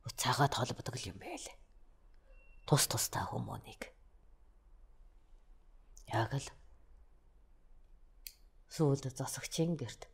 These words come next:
"Хүмүүнээ үл харагдах осороор бие биентэйгэн холбоотой байдаг тайтал. Дөө бид хоёр тэр үгээр л холбогдож байлаа шүү дээ."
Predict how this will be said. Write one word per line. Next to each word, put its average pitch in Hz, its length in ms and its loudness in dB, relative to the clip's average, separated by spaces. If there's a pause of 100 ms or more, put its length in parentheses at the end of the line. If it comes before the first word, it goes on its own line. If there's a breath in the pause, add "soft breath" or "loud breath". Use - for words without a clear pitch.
(420)
"Хүмүүнээ 147 640 8 (440 loud breath)
үл 185 160 8
харагдах 180 520 4
осороор 160 520 6
бие 190 200 4
биентэйгэн 165 600 8
холбоотой 139 480 6
байдаг 113 400 4
тайтал. - 420 0 (880)
Дөө 135 200 6
бид 131 200 12
хоёр 117 200 4
тэр 160 240 8
үгээр 131 280 4
л - 80 -2
холбогдож - 480 -6
байлаа - 240 -10
шүү - 200 -6
дээ." - 160 -18